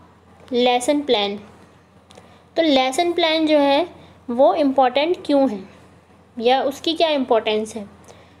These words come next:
क्यों? क्योंकि पाठ्यक्रम के अनुक्रम का अनुसरण करती है, यानी कि sequence में होता है इसीलिए, या फिर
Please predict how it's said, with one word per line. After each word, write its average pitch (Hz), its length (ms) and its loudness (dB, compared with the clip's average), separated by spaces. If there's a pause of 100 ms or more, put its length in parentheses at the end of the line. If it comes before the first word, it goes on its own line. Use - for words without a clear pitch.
(220)
क्यों? 359 220 2
क्योंकि 302 340 -4
पाठ्यक्रम 269 560 -2
के 294 100 0
अनुक्रम 262 440 0
का 294 280 2
अनुसरण 294 500 0
करती 294 360 0
है, 320 120 0
यानी 262 200 0
कि 302 120 -2
sequence 262 520 -2
में 285 60 2
होता 285 200 2
है 269 80 4
इसीलिए, 285 440 -2 (540)
या 269 220 2
फिर 330 380 0